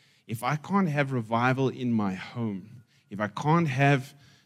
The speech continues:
the people in this church experiencing Jesus at home,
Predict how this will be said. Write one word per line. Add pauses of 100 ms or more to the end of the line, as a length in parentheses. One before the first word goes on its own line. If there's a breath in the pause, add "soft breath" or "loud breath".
the
people
in
this
church
experiencing
Jesus
at
home,